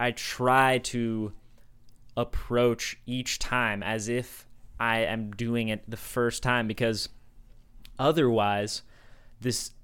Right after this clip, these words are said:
this thing creeps in. The, the thing that's so liberating about beginner mind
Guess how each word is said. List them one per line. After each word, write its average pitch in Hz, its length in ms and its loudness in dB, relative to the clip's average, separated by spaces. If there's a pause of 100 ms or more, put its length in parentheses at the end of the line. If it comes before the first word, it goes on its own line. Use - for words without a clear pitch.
(300)
this 117 220 -2
thing 143 320 0
creeps - 480 -2
in. 117 280 0 (260)
The, 175 100 6
the 156 160 4
thing 226 240 2
that's 208 160 2
so 165 220 2
liberating 120 680 2
about 110 260 0
beginner 117 400 0
mind 104 460 -2